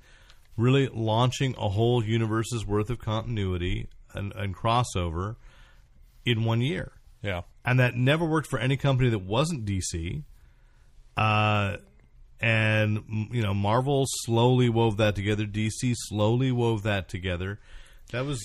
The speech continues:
Speaker 1: you know, that took a
Speaker 2: The
Speaker 1: long
Speaker 2: one
Speaker 1: time.
Speaker 2: that, the one that hurt the most, though, was when I, re-, I, and I've, I've given up on this book, um, in regular prints, but I picked up the issue zero of Frankenstein, Agent of shade.
Speaker 1: Mm-hmm.
Speaker 2: And what it hurt was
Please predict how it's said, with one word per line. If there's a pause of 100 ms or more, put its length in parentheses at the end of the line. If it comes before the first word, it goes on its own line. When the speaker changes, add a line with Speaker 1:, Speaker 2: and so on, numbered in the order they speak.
(120)
Speaker 1:
you
know,
that
took
a
Speaker 2:
The
Speaker 1:
long
Speaker 2:
one
Speaker 1:
time.
Speaker 2:
that,
the
one
that
hurt
the
most,
though,
was
when
I,
re-,
I,
and
I've, (220)
I've
given
up
on
this
book, (480)
um,
in
regular
prints,
but
I (200)
picked
up
the
issue
zero
of
Frankenstein,
Agent
of
shade. (160)
Speaker 1:
Mm-hmm. (600)
Speaker 2:
And
what
it
hurt
was